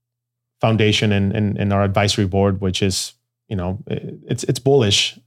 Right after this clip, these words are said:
It gives us a, gives us opportunities to, to move forward with what we wanna do. Um, as far as the build out, it's, it's all in Carlos's hand.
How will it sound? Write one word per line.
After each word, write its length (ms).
It 120
gives 240
us 160
a, 260
gives 220
us 60
opportunities 560
to, 200
to 120
move 180
forward 360
with 240
what 140
we 60
wanna 200
do. 260
Um, 560
as 80
far 160
as 100
the 80
build 320
out, 380
it's, 240
it's 180
all 120
in 80
Carlos's 460
hand. 400